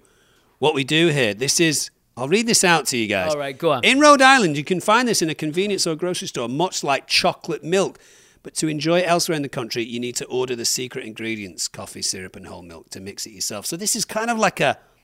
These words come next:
Speaker 1: a chocolate milk thing, but it's got a coffee taste.
Speaker 2: So hold on.
Speaker 1: I wonder if it's
Speaker 2: If I can get
Speaker 1: caffeinated.
Speaker 2: this right here, John. So in Rhode Island,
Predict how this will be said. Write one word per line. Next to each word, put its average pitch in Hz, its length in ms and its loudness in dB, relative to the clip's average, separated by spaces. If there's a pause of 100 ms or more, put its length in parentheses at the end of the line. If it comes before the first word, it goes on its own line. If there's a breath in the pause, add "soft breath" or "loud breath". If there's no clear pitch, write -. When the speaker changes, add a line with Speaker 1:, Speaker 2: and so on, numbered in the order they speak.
(400)
Speaker 1:
a 139 80 -6
chocolate 208 540 -4
milk 160 320 -4
thing, 185 400 0
but 123 100 -6
it's 120 140 -4
got 123 260 -8
a - 320 -14
coffee 147 680 -4 (640)
taste. - 720 -2 (100)
Speaker 2:
So 202 180 -4
hold 202 320 0
on. 135 240 -2
Speaker 1:
I 160 40 -10
wonder 101 160 -10
if - 100 -14
it's - 80 -6
Speaker 2:
If 156 140 -4
I 185 120 8
can 175 80 -2
get 170 220 2
Speaker 1:
caffeinated. 143 40 -18
Speaker 2:
this 147 260 -2
right 147 220 2
here, 113 260 -6
John. 98 400 -14 (220 soft breath)
So 170 260 -2
in 151 420 -4
Rhode 220 340 2
Island, 143 640 -2